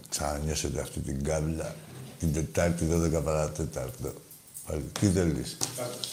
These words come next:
Και, πάνω απ' όλα, πριν τις δώδεκα παρά τέταρτο. Λοιπόν, αυτή, να ξέρετε, είναι η κάρτα μέλους. Κάτσε να βάλω το όνομά μου, όχι το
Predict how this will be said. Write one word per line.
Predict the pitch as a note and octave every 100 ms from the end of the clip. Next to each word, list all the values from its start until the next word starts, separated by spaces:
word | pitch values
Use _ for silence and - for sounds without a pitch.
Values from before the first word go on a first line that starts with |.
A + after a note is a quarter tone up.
| - - - - - -
Και, | F2 F2 A#2+ B2+ - -
πάνω | F2+ F2 F2
απ' | E2
όλα, | F#2+ G#2 G#2 G#2+ G2+ - - - - - - - - - - - - -
πριν | A2 G2+
τις | G2+
δώδεκα | F#2+ G2 F#2 F#2 E2
παρά | F#2 F2 E2
τέταρτο. | G#2 G#2 G#2 G#2 G#2 - - A#2 A#2 - G2 - - - - - - - - - -
Λοιπόν, | A2+ A2+ C3 G2+ F2 E2+
αυτή, | F#2+ -
να | C#3+ A#2+
ξέρετε, | B2+ A#2+ B2 A#2 D3 D#3 - - - -
είναι | A#2+ C3
η |
κάρτα | C3 C3+ B2
μέλους. | A#2+ A2+ E2+ B1+ - - - - -
Κάτσε | F2 D#2+
να | D#2+
βάλω | D#2 D#2
το | D#2+
όνομά | D2 D2+ D2
μου, | C#2 C2+
όχι |
το | B1